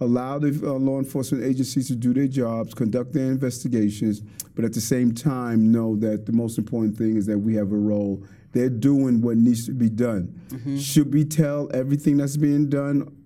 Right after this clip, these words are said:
Speaker 1: all, um, uh, processes that we're using to do surveillance, to, um, conduct, um, investigations? No, we shouldn't. There are
Speaker 2: Okay.
Speaker 1: things that we shouldn't know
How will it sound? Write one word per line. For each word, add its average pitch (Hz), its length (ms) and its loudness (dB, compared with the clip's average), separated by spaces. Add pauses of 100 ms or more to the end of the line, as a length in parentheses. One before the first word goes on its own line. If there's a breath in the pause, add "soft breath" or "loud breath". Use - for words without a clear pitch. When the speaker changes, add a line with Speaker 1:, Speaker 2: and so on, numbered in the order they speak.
(180)
Speaker 1:
all, 127 460 -2
um, 127 480 0
uh, 127 140 -6
processes 131 600 -4
that 131 140 -2
we're 127 180 0
using 131 580 2
to 135 140 -2
do 123 200 0
surveillance, 123 760 -2
to, 120 320 0 (320 loud breath)
um, 113 300 0
conduct, 120 640 0
um, 120 280 2
investigations? 120 680 0
No, 123 160 2
we 113 140 2
shouldn't. 110 580 -2
There 120 120 2
are - 20 0
Speaker 2:
Okay. 110 80 -4
Speaker 1:
things 131 180 2
that 123 120 0
we 127 120 2
shouldn't 139 420 2
know 107 280 2